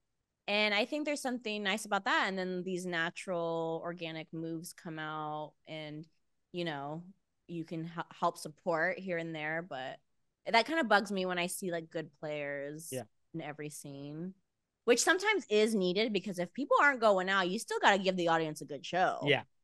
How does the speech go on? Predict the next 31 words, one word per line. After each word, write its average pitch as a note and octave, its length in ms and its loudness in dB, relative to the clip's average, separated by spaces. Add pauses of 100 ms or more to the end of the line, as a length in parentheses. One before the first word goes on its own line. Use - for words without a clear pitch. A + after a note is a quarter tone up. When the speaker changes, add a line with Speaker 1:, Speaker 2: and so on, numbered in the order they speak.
Speaker 1:
So A3+ 400 10
there B3+ 300 8
is B3+ 600 6
a A3+ 100 4
fine G#3 380 2
line F3+ 240 4
of E3+ 160 0
that. D3 500 2
Like, E3 340 -2
you F#3+ 140 -2
don't F3+ 180 -2
want E3 320 -2 (160)
to - 100 -8
be, E3+ 160 -6
like, D3+ 220 -6
too A3 220 -8
polite D#3 440 -4
where D3 320 -4 (360)
no G3 220 8
one's F#3+ 260 6
on E3+ 180 0
stage E3 420 -2
'cause E3 160 -2
you're E3 100 2
like, D#3+ 120 -4
"Well, - 120 -6 (100)
I F3+ 60 -10
was F3 140 -6
trying E3 380 -4
to F3 100 -8
let E3+ 160 0